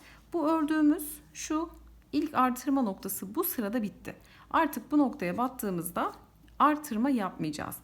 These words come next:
İki tane bakın çifte denk geliyor. İki tane sık iğneyi bırakacağız. Üçüncü nokta burası olacak.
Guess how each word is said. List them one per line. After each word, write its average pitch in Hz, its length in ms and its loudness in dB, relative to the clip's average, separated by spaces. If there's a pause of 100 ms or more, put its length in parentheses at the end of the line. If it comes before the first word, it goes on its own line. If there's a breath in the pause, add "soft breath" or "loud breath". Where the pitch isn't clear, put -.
(320 loud breath)
İki 330 220 0
tane 180 340 -2
bakın 233 320 -4
çifte - 380 -6
denk 165 240 -6
geliyor. 185 340 -2 (360 loud breath)
İki 320 220 0
tane 202 280 -2
sık - 280 -4
iğneyi 254 320 2
bırakacağız. 254 680 -2 (180)
Üçüncü 320 340 0
nokta 220 320 0
burası 185 300 -4
olacak. 170 400 -4